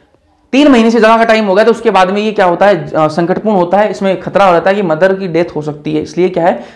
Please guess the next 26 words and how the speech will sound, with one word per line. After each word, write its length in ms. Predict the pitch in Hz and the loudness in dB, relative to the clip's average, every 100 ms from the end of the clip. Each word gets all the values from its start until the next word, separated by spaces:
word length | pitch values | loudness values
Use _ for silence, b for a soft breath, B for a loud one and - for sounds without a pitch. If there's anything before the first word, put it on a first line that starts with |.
| - | -4
ज्यादा 200 | 170 190 | 2 2
safe 280 | 196 220 226 | 4 2 2
case 140 | 214 | 0
में 140 | 208 202 | -2 -2
तीन 160 | 220 214 | -2 -2
महीने 200 | 160 147 | -2 -4
तक 60 | |
ही 100 | 170 | -6
माना 200 | 190 147 | -6 -8
जाता 240 | - - - | -8 -8 -10
है, 120 | - | -4
है 60 | 233 | -4
ना। 120 | - - _ _ _ _ _ _ _ _ _ b b b b - | -4 -8 _ _ _ _ _ _ _ _ _ b b b b -2
इस 140 | 190 | 0
ब-, 120 | 240 | 2
अ, 320 | 170 190 180 185 | 4 4 4 2
इस 120 | 240 | 0
बारे 280 | 208 202 226 | 2 4 4
में 120 | 240 | 0
एक 220 | 233 233 | 0 -2
सबसे 280 | 233 233 254 | -4 -2 0
अधिक 240 | 190 202 | 0 0
जो 80 | 214 | -2
परेशान 340 | 214 196 208 214 | -2 0 0 0
करने 240 | 196 202 | 0 2
वाली, 460 | 185 185 208 151 | 2 2 -2 -4